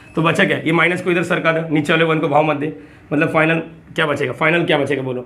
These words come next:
I is equal to what? I is equal to, देखो ये टू और ये टू कट गया, ये अभी नहीं जमता तो नीचे का,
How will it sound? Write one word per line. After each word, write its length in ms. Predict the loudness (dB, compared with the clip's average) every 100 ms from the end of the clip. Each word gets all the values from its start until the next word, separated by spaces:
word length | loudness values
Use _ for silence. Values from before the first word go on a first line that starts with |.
| -2
I 100 | -2
is 180 | 0 -2
equal 200 | 0 0
to 80 | 0
what? 160 | -2 -8 -20 -20 -20 -20 -14 -2
I 120 | 0
is 160 | 2 0
equal 180 | 0
to, 100 | 0
देखो 280 | 0 -2 -6 -12 -20 -20 -4
ये 160 | 2 2
टू 180 | 2 2
और 140 | 4
ये 80 | 4
टू 140 | 2
कट 180 | 0 0
गया, 180 | 2 0 -2
ये 80 | -2
अभी 200 | 0 0
नहीं 140 | 0 0
जमता 220 | 0 -2
तो 100 | -2
नीचे 240 | -2 -2 2
का, 160 | 2